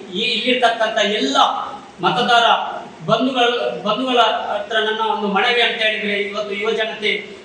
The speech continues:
ಮಹಿಳೆಯರು, ಕೃಷಿ ಕಾರ್ಮಿಕರು, ಅದೇ ರೀತಿ ಎಲ್ಲ ಇಲ್ಲಿರ್ತಕ್ಕಂಥ ಎಲ್ಲ ಬಹುಜನ ಬಂಧುಗಳು ನಮ್ಮ, ಆ, ಧೀಮಂತ ನಾಯಕ ಕಾಂತಪ್ಪ ಅವ-, ಅಲಂಗಾರ್ ಅವರಿಗೆ ಬಹುಜನ ಸಮಾಜ ಪಾರ್ಟಿಯ ಆಣೆ ಚಿಹ್ನೆಗೆ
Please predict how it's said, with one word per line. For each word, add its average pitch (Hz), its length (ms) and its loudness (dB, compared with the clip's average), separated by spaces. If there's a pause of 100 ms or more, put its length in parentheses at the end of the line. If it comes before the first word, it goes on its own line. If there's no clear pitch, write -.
(140)
ಮಹಿಳೆಯರು, 220 840 2 (180)
ಕೃಷಿ - 500 -2
ಕಾರ್ಮಿಕರು, 214 720 2 (760)
ಅದೇ 208 140 0
ರೀತಿ 254 260 2
ಎಲ್ಲ 208 380 4 (720)
ಇಲ್ಲಿರ್ತಕ್ಕಂಥ 220 640 2
ಎಲ್ಲ 220 400 2
ಬಹುಜನ 220 340 2
ಬಂಧುಗಳು 220 840 0 (200)
ನಮ್ಮ, 214 200 2 (680)
ಆ, 165 260 2 (180)
ಧೀಮಂತ 247 380 2
ನಾಯಕ 220 380 2
ಕಾಂತಪ್ಪ 247 600 2
ಅವ-, 226 540 2
ಅಲಂಗಾರ್ 226 300 2
ಅವರಿಗೆ 208 640 -2 (280)
ಬಹುಜನ 254 340 2
ಸಮಾಜ 233 360 2
ಪಾರ್ಟಿಯ 214 300 4 (320)
ಆಣೆ 262 340 4
ಚಿಹ್ನೆಗೆ 233 720 -2